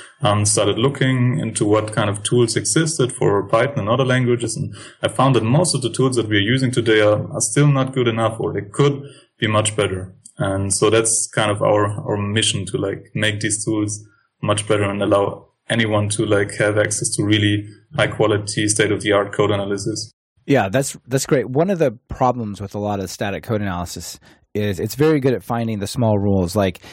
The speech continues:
Speaker 2: hey, you should have white space between these things. You should have a new line here. Your line shouldn't be this long. Your variable should be named this
Speaker 1: <laughs>
Speaker 2: way.
Speaker 1: Yeah, exactly.
Speaker 2: But
Speaker 1: Yeah.
Speaker 2: that's, like, the stuff that robots can do, <laughs> you know?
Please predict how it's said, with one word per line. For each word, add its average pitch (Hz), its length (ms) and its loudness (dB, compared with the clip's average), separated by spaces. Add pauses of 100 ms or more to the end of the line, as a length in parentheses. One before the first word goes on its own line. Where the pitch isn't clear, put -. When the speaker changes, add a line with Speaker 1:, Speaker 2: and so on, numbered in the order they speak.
(140)
Speaker 2:
hey, 131 160 2
you 117 220 4
should 120 160 0
have 98 480 -2
white 101 400 0
space 113 300 0
between 110 360 -2
these 95 220 -2
things. 73 540 -6
You 110 160 -2
should 117 200 -2
have 101 320 -2
a 98 60 -2
new 107 260 0
line 120 300 -2
here. 104 420 -6
Your 120 220 0
line 127 260 0
shouldn't 120 280 -6
be 120 80 -2
this 117 200 -4
long. 104 360 -6
Your 117 160 -4
variable 117 400 0
should 113 160 -6
be 117 80 2
named 104 180 0
this 104 180 -2
Speaker 1:
<laughs> - 0 -
Speaker 2:
way. 139 180 4
Speaker 1:
Yeah, 104 120 4
exactly. 104 420 2
Speaker 2:
But 156 120 4
Speaker 1:
Yeah. 139 40 0
Speaker 2:
that's, 185 200 2
like, 131 280 2
the 120 140 0
stuff - 280 -2
that 101 100 -4
robots 107 440 0
can 101 140 -8
do, 85 260 -8 (160)
<laughs> - 140 -18
you 143 140 2
know? 151 200 4